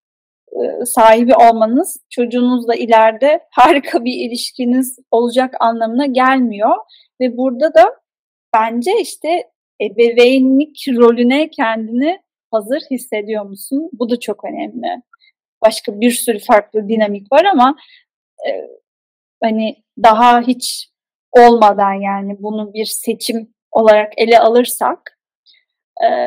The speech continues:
gerçekten düşünülmesi gereken çok önemli bir soru olduğunu düşünüyorum. Yani kendimize ben gerçekten buna hazır mıyım? Yani içgüdüsünü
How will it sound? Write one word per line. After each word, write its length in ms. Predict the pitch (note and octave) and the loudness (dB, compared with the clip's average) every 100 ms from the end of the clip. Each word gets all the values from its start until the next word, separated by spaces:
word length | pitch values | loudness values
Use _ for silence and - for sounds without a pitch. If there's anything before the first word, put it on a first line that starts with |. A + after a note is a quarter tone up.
| A#2+ B2 - _ _ _ _ A3+ | -2 -4 -8 _ _ _ _ -2
gerçekten 800 | A#3+ A#3 A#3+ A#3+ A3 A#3+ B3 A3 | 4 4 2 -6 -2 -2 0 -2
düşünülmesi 600 | G#3 B3 A3+ A#3 A#3+ B3+ | -6 -8 -8 -8 -8 -2
gereken 420 | A3+ G#3+ B3 B3 | -2 -2 -2 -4
çok 160 | A#3+ C4 _ _ _ _ _ - | -4 -12 _ _ _ _ _ -4
önemli 500 | A#3 A#3 A3+ A#3 A#3 | -2 -2 0 0 0
bir 80 | A#3 | -4
soru 340 | - A3 A3+ | -6 0 2
olduğunu 360 | A3 F#3+ G3 F#3+ | 2 0 -8 -14
düşünüyorum. 560 | F#3+ - G3+ F#3+ F#3+ G3 | -16 -14 -10 -10 -8 -8
Yani 360 | G3 G3 G3 G3 _ _ _ _ _ _ | -8 -8 -12 -16 _ _ _ _ _ _
kendimize 840 | A3+ G#3+ G#3 G#3 G#3+ G3+ A3 A3+ - _ _ _ _ _ - | -2 -2 -2 -8 -2 4 4 4 -6 _ _ _ _ _ -14
ben 320 | G3 G#3 A3+ | 0 2 2
gerçekten 760 | B3+ D#4+ D#4+ A#3 - C4+ D#4+ _ _ _ _ _ _ _ _ - | 2 2 0 -6 -2 -4 -4 _ _ _ _ _ _ _ _ -2
buna 220 | B3+ D4+ | 0 0
hazır 280 | A#3 C#4 B4 | -2 0 0
mıyım? 380 | D#4 G3 G3+ - - | 0 -2 -12 -14 -8
Yani 340 | G3+ G3 G3+ | -6 -6 -10
içgüdüsünü 920 | C4 C4+ - C#4 B3 C#4 D4+ D4 D#4+ | -8 -6 -6 -4 -4 -4 0 2 2